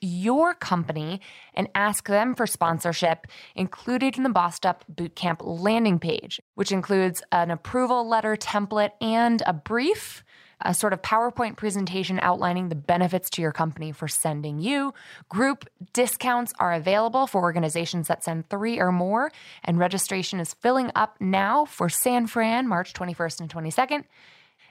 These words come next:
Denver in June, and D C this September. All right, so as I was preparing to tackle this question of being a woman leader without compromising your authenticity, there were two articles that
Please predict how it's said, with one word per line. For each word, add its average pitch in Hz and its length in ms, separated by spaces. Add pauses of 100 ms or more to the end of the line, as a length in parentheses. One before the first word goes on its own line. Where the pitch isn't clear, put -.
(100)
Denver 240 360
in 190 200
June, 330 420 (320)
and 175 180
D 196 180
C 220 480
this 170 300
September. - 640 (580)
All 277 60
right, 220 220
so 285 320
as 339 260
I 370 80
was 359 180
preparing 220 640
to 196 80
tackle 196 420
this 175 220
question 156 640
of 143 340 (220)
being 208 340
a 170 440
woman 196 580
leader 160 500 (200)
without 190 420
compromising 175 720
your 160 160
authenticity, 160 840 (400)
there 233 140
were 233 80
two 320 260
articles 190 540
that 170 100